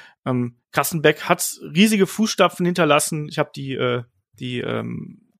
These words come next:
Titel hier angekündigt. Er war natürlich auch noch in anderen Promotions aktiv. Das darf man auch nicht unter den Tisch fallen lassen. Ähm, wir haben uns jetzt ein bisschen stärker auf die W X W konzentriert, ähm, weil das auch einfach seine Heimat gewesen ist. Und ich glaube, das ist vielleicht auch was ganz, ganz,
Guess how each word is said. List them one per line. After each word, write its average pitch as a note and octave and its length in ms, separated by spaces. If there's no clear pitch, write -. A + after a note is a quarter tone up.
Titel E3+ 260
hier C#3 360
angekündigt. D#3 500
Er C#3+ 60
war C#3 100
natürlich D3 180
auch C3+ 40
noch C3 100
in - 80
anderen C#3 360
Promotions D#3+ 480
aktiv. F3+ 480
Das C#3+ 140
darf C3+ 140
man B2+ 120
auch C#3+ 100
nicht D3+ 220
unter D3 180
den C#3 60
Tisch D#3 200
fallen C3+ 260
lassen. B2+ 380
Ähm, B2+ 240
wir C3 60
haben C#3 80
uns C#3+ 80
jetzt C3+ 160
ein C3+ 80
bisschen C#3+ 480
stärker D#3 420
auf B2+ 160
die C3+ 280
W C#3 100
X C3+ 200
W D#3 160
konzentriert, D3+ 800
ähm, B2+ 320
weil C3 280
das C3 200
auch C3 80
einfach C3 260
seine C3 360
Heimat D3+ 360
gewesen A2+ 380
ist. - 140
Und C3+ 80
ich A#2+ 80
glaube, C3+ 220
das B2+ 140
ist B2 100
vielleicht C3 200
auch C#3 120
was C3 160
ganz, B2 180
ganz, B2 200